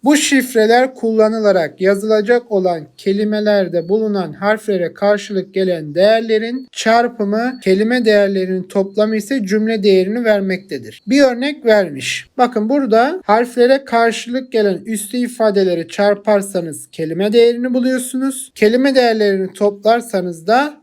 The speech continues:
cümle değerini buluyorsunuz. Mesela saygı düzenin anahtarıdır kelimesinin değerlerine bakalım. Şimdi bakın burada ne yapmış? Bir örnek vermiş. Saygı düzenin anahtarıdır cümlesinin değeri demiş.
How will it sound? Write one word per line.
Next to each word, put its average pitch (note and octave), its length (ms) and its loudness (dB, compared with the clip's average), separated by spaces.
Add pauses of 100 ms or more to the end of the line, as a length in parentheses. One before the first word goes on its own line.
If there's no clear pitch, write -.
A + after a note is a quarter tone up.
(120)
cümle A3+ 440 -2
değerini G#3 640 0 (220)
buluyorsunuz. D#3+ 760 -2 (100)
Mesela B3+ 480 2
saygı B3 640 0
düzenin A#3+ 440 -2
anahtarıdır A3 920 -2
kelimesinin A#3 920 -4
değerlerine G3+ 840 2
bakalım. - 500 -10
Şimdi C#4 260 2
bakın C4 340 2
burada C4 220 4
ne C4+ 100 0
yapmış? C4+ 720 -2
Bir B3+ 220 -2
örnek G#3 520 2
vermiş. D3 380 -6
Saygı A#3 600 0
düzenin A3+ 440 0
anahtarıdır G#3 920 0
cümlesinin G#3+ 760 -4
değeri F3 400 2
demiş. - 360 -14